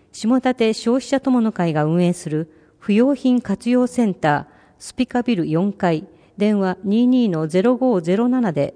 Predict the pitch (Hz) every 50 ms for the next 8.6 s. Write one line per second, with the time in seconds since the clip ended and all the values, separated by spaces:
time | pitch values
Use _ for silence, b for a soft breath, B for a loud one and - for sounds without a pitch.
0 | - - 160 - 190 - - - 160 - 151 147 143 143 135 143 147 - - -
1 | - _ _ _ _ _ _ _ _ _ _ _ _ _ _ _ _ _ _ _
2 | _ _ _ _ _ _ _ _ _ _ _ _ _ _ _ _ _ _ _ _
3 | _ - 180 185 196 190 240 262 262 262 240 226 220 214 - - - _ _ _
4 | _ _ _ _ _ _ - - - 285 285 262 240 226 - - 190 214 240 226
5 | 208 202 175 156 143 156 175 196 196 - 208 190 196 185 165 143 139 131 123 -
6 | - _ _ _ _ _ _ _ _ _ _ _ _ _ _ _ _ _ _ _
7 | _ _ _ _ _ _ _ _ _ _ _ _ _ _ _ - 190 196 214 247
8 | 269 226 254 247 247 233 220 214 202 196 185 180